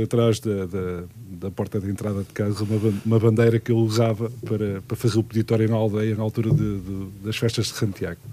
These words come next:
E despertou-me desde sempre essa curiosidade por Santiago. E depois, mais, só mais tarde, se calhar já depois da, da universidade, a primeira vez que eu estive em Santiago é que depois também despertou essa curiosidade cultural,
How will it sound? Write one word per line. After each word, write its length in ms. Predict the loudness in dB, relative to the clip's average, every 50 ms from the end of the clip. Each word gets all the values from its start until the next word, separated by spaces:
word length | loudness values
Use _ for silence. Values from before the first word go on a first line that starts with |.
| -16 -16 -14 -14 -14 -14 -16 -18 -16 -12 -12 -12 -10 -2 4
E 360 | 6 8 8 8 8 8 6
despertou-me 480 | 4 2 0 0 0 2 4 4 6 6
desde 200 | 6 4 2 2
sempre 260 | 2 2 2 2 2
essa 160 | 0 2 0 0
curiosidade 400 | 2 2 2 2 2 0 0 -2
por 100 | -2 -4
Santiago. 440 | -2 -2 -2 0 0 2 2 2 0 -2
E 40 |
depois, 180 | -4 -6 -2 2
mais, 320 | 4 6 6 6 4 2
só 140 | 4 6 6
mais 200 | 8 6 4 4
tarde, 380 | 4 4 4 4 4 2 -4 -6 -10 -14 -16 -16 -16 -16
se 120 | -16 -10 -8
calhar 160 | -4 -2 -2
já 140 | 0 2 0
depois 280 | 0 0 0 0 0 0
da, 220 | 2 0 0 0
da 120 | 0 0 0
universidade, 600 | 2 2 0 0 0 -2 0 0 0 0 0 -2 -6 -12 -20 -20 -20 -20 -18 -18 -18 -16 -10 -6
a 60 | -4
primeira 300 | 2 4 6 6 8 8
vez 160 | 8 6 6 4
que 80 | 0
eu 20 | -4
estive 200 | -2 0 2 2
em 40 | 2
Santiago 460 | 2 2 0 0 2 0 0 2 0
é 40 | -2
que 60 | -2
depois 200 | _ -4 -4 -2
também 240 | -2 -2 -2 -2 -2
despertou 420 | -4 -8 -14 -16 -16 -8 -6 -6
essa 180 | -6 -6 -6 -10
curiosidade 480 | -6 -4 -6 -4 -4 -4 -6 -6 -8 -10 -12
cultural, 680 | -14 -14 -14 -10 -6 -4 -2 0 0 -2 -2 -6